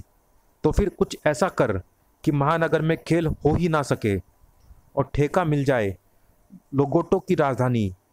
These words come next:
जाम्बिलिया को। ऐसा ही होगा, क्योंकि सुना है कि महानगर में भ्रष्ट लोगों की कमी नहीं है। ऐसे हर आयोजन के साथ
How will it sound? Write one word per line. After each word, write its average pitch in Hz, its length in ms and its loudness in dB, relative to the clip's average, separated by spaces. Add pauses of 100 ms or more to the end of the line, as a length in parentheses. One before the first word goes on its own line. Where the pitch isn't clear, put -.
(200)
जाम्बिलिया 143 560 0
को। 95 260 -2 (640)
ऐसा 135 240 0
ही 147 180 0
होगा, 98 460 0 (1500)
क्योंकि 139 240 0
सुना 165 340 0
है 110 300 0 (340)
कि 156 80 0
महानगर 151 540 0
में 143 220 0
भ्रष्ट 156 340 -2
लोगों 147 200 2
की 143 140 -6
कमी 151 280 0
नहीं 131 300 0
है। 92 200 0 (840)
ऐसे 151 240 0
हर 156 240 0
आयोजन 143 480 0
के 135 120 0
साथ 120 260 0